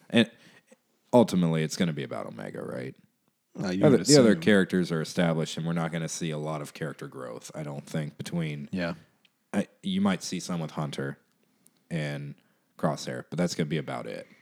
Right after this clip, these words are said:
Speaker 1: You know, Wrecker is gonna be Wrecker at the end of this series. Same with Tech and Echo, I think.
Speaker 2: Yeah.
Speaker 1: Um,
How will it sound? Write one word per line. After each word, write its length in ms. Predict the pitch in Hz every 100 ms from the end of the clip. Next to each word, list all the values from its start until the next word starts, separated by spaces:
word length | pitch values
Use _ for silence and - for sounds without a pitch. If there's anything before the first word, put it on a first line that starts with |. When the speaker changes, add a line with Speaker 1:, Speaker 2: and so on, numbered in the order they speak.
| _ _ - -
Speaker 1:
You 60 |
know, 140 | 131 -
Wrecker 280 | - 98 101
is 100 | 90
gonna 160 | 101 90
be 120 | 85
Wrecker 340 | 82 82 - 80
at 80 | 71
the 80 | 78
end 100 | 76
of 80 |
this 140 | 73 -
series. 640 | - 156 71 - 69 69
Same 320 | - - 143
with 120 | 143 -
Tech 280 | 143 147
and 80 | 151
Echo, 320 | - 131 135 131
I 80 |
think. 380 | 127 143 139 143 -
Speaker 2:
Yeah. 220 | 90 - - _ _ _ _ _ -
Speaker 1:
Um, 540 | 76 76 73 71 71